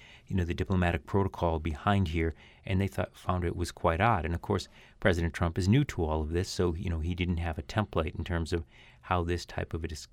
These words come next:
discussion may happen. But, you know, normally you have what's called officially a readout, you know, of these meetings. And if you may remember,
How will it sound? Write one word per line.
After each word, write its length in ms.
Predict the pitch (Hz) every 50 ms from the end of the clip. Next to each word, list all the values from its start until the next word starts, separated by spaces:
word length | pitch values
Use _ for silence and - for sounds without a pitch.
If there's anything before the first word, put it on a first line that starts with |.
| _ -
discussion 680 | 98 92 87 - - - 87 85 - - 90 85 82 85 85
may 240 | 87 90 90 85 82
happen. 540 | 76 85 104 107 104 - - 80 78 78 -
But, 220 | 95 87 - - - - - - - - - - - -
you 100 | - 104
know, 240 | 101 95 98 - -
normally 480 | 110 104 101 107 113 123 131 123 113 104
you 120 | 98 92
have 240 | 80 90 92 90 90
what's 160 | 92 - -
called 320 | - - 95 92 90 90 - - - -
officially 460 | 95 80 - - 82 - - - 90 -
a 80 | 92 85
readout, 640 | 80 82 90 107 110 98 90 71 82 82 - - - -
you 80 | 95
know, 160 | 85 82 82
of 80 | - 76
these 220 | 80 82 78 82
meetings. 340 | 82 82 85 92 95 92 - - - - - - -
And 100 | - 110
if 80 | 101 -
you 100 | 120 120
may 140 | 117 113 110
remember, 560 | 104 98 98 92 117 151 165 135 110 95